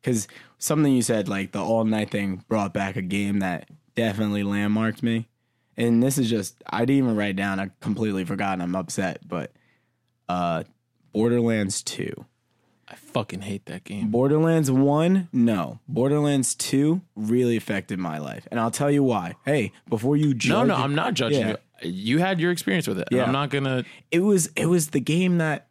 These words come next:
Speaker 1: really introduced me to, like, the co-op experience with your friends, like, the potential of what you can really be doing with your friends. Like, this is a grindy game. Like, you know what I mean? Like,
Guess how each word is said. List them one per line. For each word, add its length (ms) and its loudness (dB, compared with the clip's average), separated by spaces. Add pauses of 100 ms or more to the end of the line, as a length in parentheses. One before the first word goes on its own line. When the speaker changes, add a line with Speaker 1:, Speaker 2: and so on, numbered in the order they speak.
(120)
Speaker 1:
really 520 2
introduced 600 0
me 160 2
to, 100 0
like, 360 -4
the 140 -2
co-op 600 0
experience 760 -2
with 120 2
your 160 0
friends, 460 -2 (320)
like, 380 -4
the 160 -2
potential 640 0
of 80 2
what 260 0
you 240 2
can 280 0
really 340 2
be 160 -2
doing 340 -2
with 140 -4
your 140 -4
friends. 360 -4
Like, 260 -6 (320)
this 180 2
is 100 2
a 60 2
grindy 600 2
game. 400 -2 (180)
Like, 320 -4
you 80 0
know 100 2
what 100 0
I 120 0
mean? 320 2
Like, 300 -4